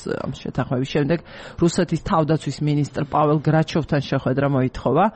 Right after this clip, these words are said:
ამ დროს გრაჩოვს ხელები უკვე დაბანილი ჰქონდა, თვრამეტ სექტემბერს გაკეთებული განცხადებით, არც აფხაზურ და არც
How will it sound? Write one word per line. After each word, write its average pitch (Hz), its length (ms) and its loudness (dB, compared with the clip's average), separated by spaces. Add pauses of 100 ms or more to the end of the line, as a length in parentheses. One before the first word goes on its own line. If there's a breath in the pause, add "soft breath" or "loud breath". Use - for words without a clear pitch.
(400 loud breath)
ამ 196 200 0
დროს 185 220 4
გრაჩოვს 175 460 2
ხელები 139 340 2
უკვე 123 180 2
დაბანილი 180 540 4
ჰქონდა, 196 380 2
თვრამეტ 147 360 0
სექტემბერს 139 560 -2
გაკეთებული 143 600 0
განცხადებით, 160 720 0
არც 135 220 0
აფხაზურ 143 500 0
და 139 100 2
არც 127 160 0